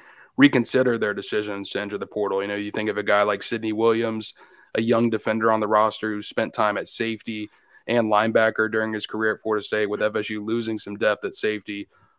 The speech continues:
following the season. And, you know, we talked about Akeem Dent, but we still don't know exactly what he's gonna decide to do. Maybe F S U does try to convince Williams to stick around and work, battle in that safety rotation to try and get back on the field in, in twenty twenty-three. So we'll just see what happens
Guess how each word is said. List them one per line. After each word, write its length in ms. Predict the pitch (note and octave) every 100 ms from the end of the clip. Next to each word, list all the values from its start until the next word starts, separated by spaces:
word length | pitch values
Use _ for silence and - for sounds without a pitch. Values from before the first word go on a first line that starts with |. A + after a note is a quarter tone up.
| _
following 300 | A2 A2 G#2+
the 100 | G2+
season. 380 | A2 A2+ G#2+ G2+
And, 260 | G2 G2
you 60 | G#2
know, 60 | G2+
we 100 | G#2+
talked 240 | A2+ G#2+
about 160 | G#2+ G2+
Akeem 320 | - A2 G#2+
Dent, 180 | G#2+ G2
but 120 | G2
we 80 | G#2
still 220 | - G#2+
don't 260 | G#2 A2
know 140 | G2+ G2+
exactly 600 | G#2+ G#2+ A2+ C3 A2+ G2+
what 160 | G2+
he's 160 | G2+ G2
gonna 160 | G2+ F#2+
decide 460 | F#2+ G2+ F#2 F#2
to 100 | G2
do. 300 | G2 G2 F#2+ - _ _ _ -
Maybe 260 | A2+ A2+ A2
F 120 | G#2
S 160 | G2+
U 100 | G#2
does 340 | G2+ G#2 G#2+ G#2
try 200 | G2+ G2
to 60 |
convince 380 | G2 G#2 G2+ G2
Williams 320 | G2+ G2+ F#2+
to 100 | -
stick 300 | F#2+ - G#2+
around 380 | G2 G2 G2 F#2+
and 320 | F#2 G2+ G2 F#2+ _ _ _ _
work, 500 | G2+ G2+ G2+ - -
battle 320 | G2 G#2+ G#2
in 60 | G#2
that 200 | G2+ -
safety 300 | A2 A2+ G#2+
rotation 640 | G2+ F#2 G2+ G2 G2 F#2+ - _ - -
to 60 |
try 140 | - G2+
and 100 | G2
get 80 | F#2
back 220 | F#2+ F#2+
on 80 | F#2+
the 80 |
field 420 | - G2+ G2 F2+ G2
in, 160 | F2
in 100 | F#2+
twenty 260 | - G2+ F#2+
twenty-three. 520 | - F#2+ F2 G2+ F#2+
So 160 | - G#2
we'll 140 | B2+
just 160 | A2+ -
see 140 | A#2+
what 140 | A2
happens 560 | - G#2 G#2+ A2+ A2+